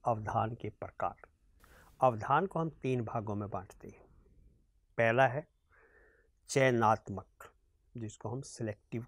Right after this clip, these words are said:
कहते हैं। सिलेक्टिव या चयनात्मक में अनेक उद्दीपकों में से,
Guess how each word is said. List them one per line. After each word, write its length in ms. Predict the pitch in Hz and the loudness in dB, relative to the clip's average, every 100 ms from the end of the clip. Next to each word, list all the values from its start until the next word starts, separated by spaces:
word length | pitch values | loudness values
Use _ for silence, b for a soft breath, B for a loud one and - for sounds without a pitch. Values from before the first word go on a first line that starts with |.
| - | -10
कहते 300 | 85 _ - | -12 _ -20
हैं। 100 | _ _ _ _ _ _ _ _ b b b b b b b | _ _ _ _ _ _ _ _ b b b b b b b
सिलेक्टिव 760 | - - 147 170 _ 220 233 233 - | -12 -2 0 0 _ 0 0 0 0
या 120 | 160 | 0
चयनात्मक 840 | 151 147 139 135 147 147 - 165 170 | 2 2 4 6 4 4 -2 -6 -4
में 120 | 175 175 _ - | -6 -6 _ -2
अनेक 600 | 127 131 156 226 269 - _ | 0 2 4 4 2 -6 _
उद्दीपकों 720 | - 131 143 160 - 143 143 139 | -2 -2 -2 -2 -2 0 0 2
में 180 | 120 | 0
से, 260 | 107 - 101 | -2 -4 -6